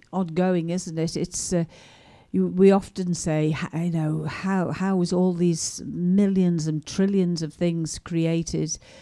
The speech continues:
I mean, you only have to look at the sea, and they're still discovering,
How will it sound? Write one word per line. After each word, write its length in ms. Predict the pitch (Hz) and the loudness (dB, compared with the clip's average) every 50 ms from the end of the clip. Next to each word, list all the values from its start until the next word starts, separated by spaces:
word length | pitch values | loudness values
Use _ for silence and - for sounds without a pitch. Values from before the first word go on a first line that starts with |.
| - - - - | -20 -20 -16 -8
I 100 | - 160 | -6 -2
mean, 260 | 160 170 170 170 165 156 | 0 2 0 0 0 -4
you 320 | - - - 190 196 196 | -8 -4 2 4 6 6
only 160 | 202 180 175 | 6 6 4
have 160 | 165 170 170 - | 2 2 -2 -2
to 100 | - 180 | -2 0
look 180 | 170 175 170 | 0 0 0
at 80 | 180 - | -2 -6
the 80 | - 165 | -6 -6
sea, 380 | - - - 196 196 196 185 | -6 -2 0 0 2 2 2
and 140 | 165 151 156 | 0 0 0
they're 80 | 165 165 | -2 -2
still 460 | - - - - 190 196 208 214 196 | -2 -6 -6 0 2 2 4 2 2
discovering, 960 | 160 170 156 - - - 180 165 165 165 165 165 165 165 160 160 160 160 147 | 0 -2 -6 -6 -4 -2 -2 -2 -2 0 0 2 2 2 0 0 -2 -2 -4